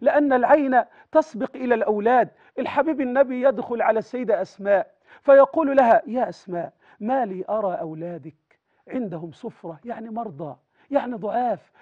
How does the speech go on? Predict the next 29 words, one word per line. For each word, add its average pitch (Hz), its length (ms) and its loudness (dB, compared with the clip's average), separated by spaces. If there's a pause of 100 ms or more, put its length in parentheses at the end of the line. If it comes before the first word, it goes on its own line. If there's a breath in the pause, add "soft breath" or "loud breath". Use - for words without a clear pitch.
يعني 262 300 0
هزال، 226 580 -2 (220 soft breath)
يعني 285 300 2
لا 294 140 8
يأكلون، 277 680 -2 (180 soft breath)
لا 294 240 8
يشربون، 262 640 2 (160 soft breath)
لا 302 280 10
ينامون، 277 640 4 (160 soft breath)
لا 294 180 10
يرتاحون، 285 800 6 (160 soft breath)
لا 285 160 8
يتمتعون، 277 920 6 (180 soft breath)
لا 277 220 8
يظهر 277 440 6
عليهم 269 460 2
أثر 285 340 4
النعمة 269 520 2
والعافية. 262 760 4 (280 soft breath)
قالت: 208 500 0
"تسبق 214 460 -8
العين 202 480 0 (320)
إليهم 208 580 -4
يا 185 180 2
رسول 175 360 -6
الله." 165 400 0 (220 soft breath)
فقال 269 320 2
الحبيب 254 420 0
النبي: 240 320 -4